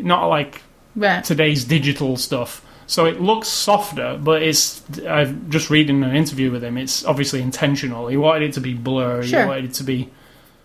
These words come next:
Speaker 1: nineteen sixties-ish, not like today's crisp, clear thing. And it works, 'cause it,
Speaker 2: Absolutely.
Speaker 1: it add-, also adds. Plus, he's like, a lot of the movie looks yellow.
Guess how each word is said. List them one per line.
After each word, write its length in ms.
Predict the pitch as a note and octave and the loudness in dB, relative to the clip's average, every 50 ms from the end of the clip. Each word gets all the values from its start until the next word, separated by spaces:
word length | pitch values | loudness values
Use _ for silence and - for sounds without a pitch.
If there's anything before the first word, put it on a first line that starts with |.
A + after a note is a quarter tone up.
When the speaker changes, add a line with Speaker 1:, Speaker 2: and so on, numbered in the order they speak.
| _ _ _ _ - - - | _ _ _ _ -14 -4 0
Speaker 1:
nineteen 360 | E3 D#3+ D#3+ - - E3 D3+ | 2 2 2 2 2 0 0
sixties-ish, 880 | D3+ - G#3+ G#3 G#3 - - D#3 D3 - - D3 D3 C#3 - - - - | 2 2 0 0 0 0 -2 -2 -2 -2 -2 -2 -2 -2 -4 -4 -2 0
not 200 | F3 F3+ F3+ D#3+ | 0 0 0 0
like 360 | E3+ E3+ E3 D#3+ - - - - | 2 2 0 0 -2 -8 -6 -2
today's 640 | - D#3 C#3 D3 C#3 C#3+ C#3+ C#3 C#3 C#3 C3 - | -2 0 0 0 0 2 2 2 0 0 -2 -4
crisp, 440 | - - - - D3+ C#3 - - - | -6 -8 -4 -2 -2 -2 -2 -4 -8
clear 280 | - - D3+ C#3+ C#3 C#3 | -4 -2 0 2 2 0
thing. 300 | C3 - C3 A#2+ A#2+ B2+ - - - - - - - - - - - | 0 -2 -6 -8 -8 -12 -14 -18 -20 -20 -20 -20 -20 -20 -16 -4 0
And 100 | F#3 F3+ | 2 2
it 120 | F3+ D#3 D3+ | 2 2 2
works, 440 | D#3 F#3 G3+ D#3+ C3 A#2+ - - - | 2 2 2 2 0 -2 -4 -2 0
'cause 240 | A3 G#3 D#3+ - | 0 2 2 0
it, 40 | F#3 F3 | 0 -2
Speaker 2:
Absolutely. 180 | D3+ D#3+ F3 E3+ | -2 -2 0 0
Speaker 1:
it 100 | D#3+ - | 0 2
add-, 240 | E3 D#3+ D#3 C#3+ - | 2 2 0 0 -2
also 480 | - E3+ E3 E3 D3+ - - C#3+ B2+ C3 | 0 2 2 2 0 -2 -2 -4 -4 -2
adds. 520 | C#3+ D3 C3 B2+ B2 A#2 - - - - - - - - - - - - - - | -2 -2 -2 -4 -4 -6 -6 -8 -8 -10 -12 -20 -20 -20 -20 -20 -20 -20 -10 0
Plus, 180 | - F#3 F3 F3+ | 2 2 2 2
he's 160 | F#3 D#3+ C#3 | 2 0 2
like, 260 | D#3 D3 C#3 C#3 - - - - _ _ _ _ _ _ _ _ _ _ _ _ | 2 2 2 0 -4 -12 -20 -20 _ _ _ _ _ _ _ _ _ _ _ _
a 60 | - E3 | 0 2
lot 160 | E3+ G#3 - | 2 2 2
of 40 | G3+ | 2
the 40 | F#3+ | 4
movie 240 | F#3 F#3 F3 E3 E3 | 4 4 4 4 4
looks 260 | D#3 F3 D#3+ - - | 2 2 0 -2 -2
yellow. 540 | C3 C#3+ D#3 E3+ E3 C#3 A#2+ - - G2 | 2 4 4 4 4 2 0 -2 -6 -8